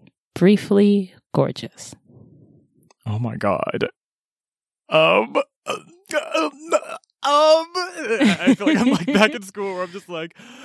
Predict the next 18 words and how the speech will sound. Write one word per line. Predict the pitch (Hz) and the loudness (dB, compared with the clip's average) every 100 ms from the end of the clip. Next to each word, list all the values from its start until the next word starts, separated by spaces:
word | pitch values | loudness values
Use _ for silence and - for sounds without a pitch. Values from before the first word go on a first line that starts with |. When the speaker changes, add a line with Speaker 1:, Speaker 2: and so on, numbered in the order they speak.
| - - _ - | -20 -20 _ 0
Speaker 2:
Oh, | 403 453 302 | 2 4 6
God. | 262 285 170 143 156 - | 6 4 2 -4 -8 -6
Um, | 196 202 202 | 0 2 2
how | 196 208 | 2 4
do | 208 | 4
I | 160 202 | 4 2
respond | 175 - 170 160 | 2 2 2 2
to | |
this | 165 | -4
Speaker 1:
<laughs> | 151 | -2
Speaker 2:
question? | 151 147 208 214 - | -2 -2 -2 -2 -4
Um, | - 165 165 156 156 - _ _ _ | 2 6 6 4 0 -4 _ _ _
let's | 165 202 - | -2 -2 0
see, | 143 | -4
to | 147 | -2
be | 139 | -2
briefly | 156 147 190 - - 214 214 220 240 123 | -4 -2 -4 -4 -6 -4 -2 -4 -6 -16
gorgeous. | - 107 101 98 98 98 | -8 -6 -6 -8 -10 -12